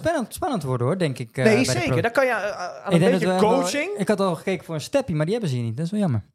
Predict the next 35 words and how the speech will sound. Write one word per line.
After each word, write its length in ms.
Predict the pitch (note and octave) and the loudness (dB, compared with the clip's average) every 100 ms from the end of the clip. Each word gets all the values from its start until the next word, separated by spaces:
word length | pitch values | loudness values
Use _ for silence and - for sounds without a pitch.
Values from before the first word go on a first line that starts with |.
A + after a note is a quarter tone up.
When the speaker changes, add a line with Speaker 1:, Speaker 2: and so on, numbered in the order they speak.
| _ _ | _ _
Speaker 1:
Zo'n 180 | E3 | -2
elektrische. 580 | E3+ D#3+ D3 B2 A2 A2+ A2 | 2 2 0 -4 -2 -4 -2
Speaker 2:
Ja. 280 | B2+ F#2 - | -4 -4 -8
Speaker 1:
Die 140 | - D3 | 0 0
moeten 180 | A#2 B2 | 2 0
we 60 | |
gaan 160 | A#2+ D#3+ | 2 0
lo-, 180 | F3 E3+ | 0 0
zelf 180 | G3 | -2
gaan 160 | - B2+ | 0 0
lopen 260 | A#2 A2+ B2 | 0 -2 -6
waarschijnlijk. 380 | A2+ A#2+ D3 C3 | -4 -4 -4 -4
Speaker 2:
Nou, 120 | E2 | -4
we 80 | G#2+ | 0
zijn 180 | A#2+ | 0
met 180 | C3 A2+ | 0 0
genoeg 220 | B2+ C3+ C#3 | 2 2 2
mensen 280 | C#3 C3+ C#3 | 0 -2 -4
om, 160 | C3 | -2
eh, 80 | B2 A#2 | -2 -2
de 80 | |
mannen 480 | A#2+ C3 C#3 B2+ A#2+ | 0 2 2 0 -2
en, 140 | A#2+ A2+ | -4 -4
en, 220 | A#2+ A#2+ | -4 0
en 140 | B2+ | 2
Lotte 240 | A#2 A#2 G#2+ | 4 2 0
ook 160 | G#2+ | -2
natuurlijk, 320 | G#2+ A2 G#2 G#2+ | -4 -6 -4 -4
eh, 60 | |
te 180 | G#2+ A2+ | -2 -2
voorzien 360 | A2 G#2+ C#3 C3+ | 0 2 2 2
van 160 | C3 | 0
een 80 | A#2+ | -2
goede 320 | - B2 G2+ | 0 -2 0
coaching. 520 | - A2+ B2 F3 F3+ | -2 -2 -2 -6 -8